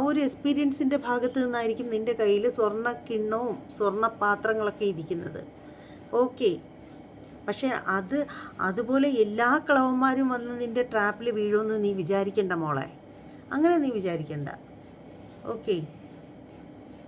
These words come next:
എന്തായാലും കൊള്ളാം, നല്ല വിത്ത്. എന്ത് വർത്താനം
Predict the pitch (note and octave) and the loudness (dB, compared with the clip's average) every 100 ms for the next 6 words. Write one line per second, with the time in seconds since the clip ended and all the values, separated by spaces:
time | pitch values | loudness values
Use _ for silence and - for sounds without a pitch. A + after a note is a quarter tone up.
0 | - - - G3+ A#3 C4+ C#4 G#3 F#3 G3+ | -20 -16 -8 -4 0 0 2 2 2 2
1 | A3+ - F#3 E3 E3+ G#3 E3 F3 F3 - | -2 -6 -8 -4 -2 -2 -2 -4 -8 -4
2 | C4+ - - - - - - - - - | -4 -4 -8 -18 -18 -20 -20 -20 -20 -20
3 | - - - - - - C4+ C4+ - G#3 | -20 -20 -18 -18 -12 -2 -2 0 -4 0
4 | F#3 E3 - A#3+ C4 | 0 -2 -2 0 0